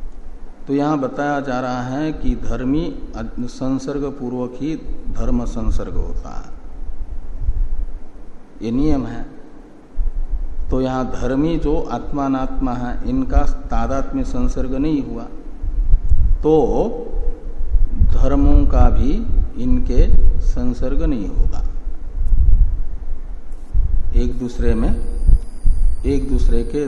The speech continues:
धर्म का निस्सरण नहीं हो पाएगा।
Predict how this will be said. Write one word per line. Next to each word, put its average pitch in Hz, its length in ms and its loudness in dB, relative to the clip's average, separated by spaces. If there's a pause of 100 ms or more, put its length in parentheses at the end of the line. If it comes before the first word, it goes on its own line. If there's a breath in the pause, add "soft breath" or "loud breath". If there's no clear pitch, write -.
धर्म 107 300 -4 (1000)
का 117 220 -4
निस्सरण 120 640 -2
नहीं 127 240 2
हो - 140 4
पाएगा। - 500 6